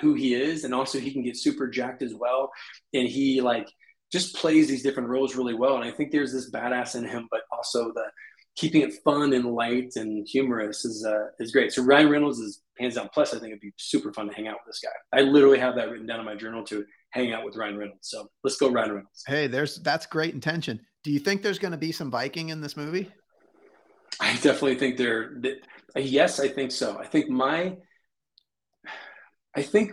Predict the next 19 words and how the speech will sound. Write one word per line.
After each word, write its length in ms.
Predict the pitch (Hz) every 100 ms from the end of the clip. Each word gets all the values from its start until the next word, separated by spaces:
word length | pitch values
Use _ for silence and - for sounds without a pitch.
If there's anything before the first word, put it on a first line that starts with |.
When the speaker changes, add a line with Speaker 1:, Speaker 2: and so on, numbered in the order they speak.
| -
Speaker 1:
what 340 | 131 127 131
I'm 120 | 147
here 140 | 160 170
to 140 | 139
bring 560 | 120 127 123 120 120 - - _ -
is 240 | 143 117
love 580 | 113 110 110 104 - - _ _ _ 117
and 160 | 110
light 280 | 107 107 - -
to 80 | 110
the 100 | 107
world. 240 | 101 98
Like, 180 | 120 120
my 360 | 127 123 120 - 135
ammunition 640 | 127 127 123 117 - 107
or 60 | 107
my 400 | 107 104 101 104 -
tools, 520 | 165 139 120 113 113
my, 320 | 110 107